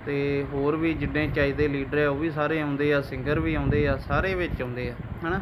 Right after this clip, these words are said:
ਪੰਜਾਬ ਦੇ ਵਿੱਚ ਜਿੰਨੇ ਪੰਜਾਬ ਦੇ ਵਸਨੀਕ ਨੇ, ਪੰਜਾਬੀ ਨੇ, ਹੈ ਨਾ। ਤੇ ਇਹ, ਇਹਨਾਂ ਨੂੰ ਇੱਕ ਕਦਮ ਚੁੱਕਣਾ ਚਾਹੀਦਾ ਵੀ ਜਿਹੜੇ ਇੱਦਾਂ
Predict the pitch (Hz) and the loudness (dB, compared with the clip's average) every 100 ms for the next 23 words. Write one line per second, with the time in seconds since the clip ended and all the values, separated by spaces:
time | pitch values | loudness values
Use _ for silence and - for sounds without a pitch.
0 | - 165 143 143 139 147 143 - 135 139 | 0 0 2 2 2 0 0 -2 -2 -2
1 | 147 151 151 139 135 131 139 135 135 135 | -2 -2 0 0 0 -2 -6 -6 -8 -6
2 | 139 147 151 - - - - - - 143 | -4 -2 -4 -8 -10 -10 -10 -8 -2 2
3 | 135 123 135 123 110 131 151 180 - - | 2 2 -2 -4 -6 -6 -8 -8 -10 -12
4 | - - - - - - - 160 160 165 | -12 -12 -12 -12 -10 -6 -2 0 2 2
5 | 165 165 - - 151 170 185 185 185 190 | 0 -2 -8 -8 -2 0 2 2 0 0
6 | 196 - - - - - - - 165 175 | -2 -4 -8 -12 -14 -14 -16 -6 -2 2
7 | 180 180 180 170 - 175 175 180 180 175 | 2 2 2 0 0 0 2 2 2 -2
8 | - 151 151 156 156 151 165 147 143 151 | 0 0 2 -2 -2 -2 0 2 0 2
9 | 160 160 151 156 170 165 147 165 170 170 | 2 2 -2 0 0 0 0 2 4 4
10 | 170 170 170 | 2 2 0